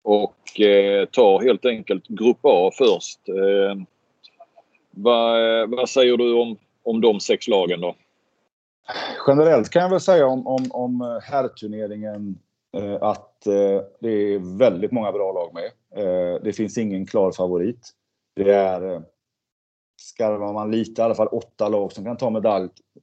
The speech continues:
Speaker 2: tror jag. Ehm, jag tycker att grupp A är li-, är bättre än grupp B. Eh, kanske inte på de fyra stora lagarna.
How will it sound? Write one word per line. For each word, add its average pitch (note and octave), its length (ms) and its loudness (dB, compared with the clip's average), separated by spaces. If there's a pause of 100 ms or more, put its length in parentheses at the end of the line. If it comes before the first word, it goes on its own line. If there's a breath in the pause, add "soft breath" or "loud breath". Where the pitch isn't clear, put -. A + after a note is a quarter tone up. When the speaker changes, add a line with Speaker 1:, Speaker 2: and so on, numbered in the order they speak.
(140)
Speaker 2:
tror G#2 160 0
jag. G2+ 240 2 (800)
Ehm, G2+ 600 -2
jag A2 180 -6
tycker A#2 220 -2
att G2 140 -2
grupp A2+ 240 0
A A2 340 2 (380)
är A2 320 -2 (100)
li-, G#2 300 -6
är A#2+ 140 2
bättre A2 600 0 (120)
än A2 160 -4
grupp A2 200 0
B. G#2 340 0 (580)
Eh, G2 240 -6
kanske A#2+ 300 -2
inte C3 200 -6
på - 200 -4
de A2 260 0 (140)
fyra G2 560 0
stora G#2+ 520 -2
lagarna. G2 500 2